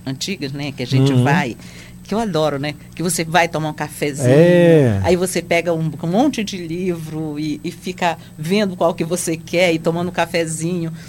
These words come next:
Speaker 1: São coisas assim que eu acho que vêm da, dos valores que a gente adquire.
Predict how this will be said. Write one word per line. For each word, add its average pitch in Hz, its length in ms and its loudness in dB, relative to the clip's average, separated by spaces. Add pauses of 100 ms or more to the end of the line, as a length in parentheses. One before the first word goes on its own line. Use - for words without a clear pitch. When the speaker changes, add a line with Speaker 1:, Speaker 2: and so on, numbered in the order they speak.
(380)
Speaker 1:
São 381 260 -4
coisas 311 320 -2
assim 254 260 -2
que 247 120 -4
eu 220 40 -2
acho 220 200 -2
que 202 100 -4
vêm 214 340 2 (280)
da, 180 560 0 (140)
dos 185 180 0
valores 226 480 6
que 180 80 -2
a 160 40 0
gente 165 220 -4
adquire. - 400 -12